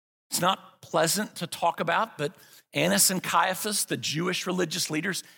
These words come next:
have already tried him. He's already been whipped beyond a, a, a measure of his life. He's got the robe and the crown of thorns, and then it comes time for him to be crucified. And so he carries his own cross. In the manner of crucifixion, once they arrived at Golgotha, the scene of his crucifixion,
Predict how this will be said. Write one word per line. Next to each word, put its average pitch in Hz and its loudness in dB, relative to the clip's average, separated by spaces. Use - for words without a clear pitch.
have 151 -2
already 202 2
tried 160 0
him. 220 -2
He's 170 2
already 196 4
been 160 -2
whipped 175 0
beyond 180 2
a, 147 0
a, - -2
a 160 2
measure 190 0
of 180 2
his 160 0
life. 165 0
He's 170 -2
got 175 -2
the 143 -4
robe 208 2
and 143 -2
the 143 -4
crown 165 0
of 131 -2
thorns, 208 0
and 160 0
then 196 2
it 143 -4
comes 196 0
time 202 0
for 170 2
him 202 2
to 185 -2
be 160 -4
crucified. 151 0
And 143 -2
so 175 0
he 175 2
carries 226 0
his 214 -2
own 233 0
cross. - -4
In 156 2
the 175 4
manner 214 6
of 190 0
crucifixion, 220 -2
once 226 2
they 214 2
arrived 202 2
at 185 -2
Golgotha, 214 2
the 180 -2
scene 233 0
of 226 0
his 202 -2
crucifixion, 208 -4